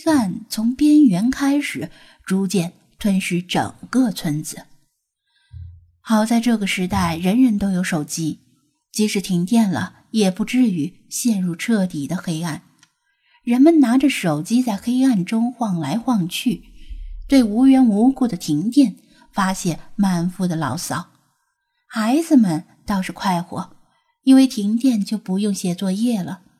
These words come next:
不过看到父母点燃了蜡烛，他们喜上眉梢的表情顿时拉长成了苦瓜脸。弗拉基米尔淡定地看着这一切，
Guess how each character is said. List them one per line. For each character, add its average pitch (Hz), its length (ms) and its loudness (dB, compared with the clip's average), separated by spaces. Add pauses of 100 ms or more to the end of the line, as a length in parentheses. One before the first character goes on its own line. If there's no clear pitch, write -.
(560)
不 269 160 2
过 294 100 4
看 285 220 4
到 254 120 4
父 254 280 0
母 190 280 2
点 196 280 -2
燃 190 160 -2
了 240 80 2
蜡 254 320 4
烛， 165 300 -6 (420)
他 240 140 2
们 233 100 4
喜 202 240 -4
上 208 220 -2
眉 196 240 0
梢 247 260 -2
的 247 100 -2
表 185 240 -2
情 180 280 -6 (280)
顿 185 240 2
时 175 340 -4 (220)
拉 208 280 -4
长 175 380 -4 (120)
成 185 240 0
了 185 80 0
苦 170 320 -6
瓜 180 240 -2
脸。 131 300 -8 (1040)
弗 - 120 -4
拉 233 160 4
基 233 160 2
米 220 180 4
尔 185 160 0
淡 202 320 -2
定 202 220 -2
地 180 80 -4
看 196 180 -6
着 170 80 -2
这 180 140 -2
一 160 180 -4
切， 202 340 -6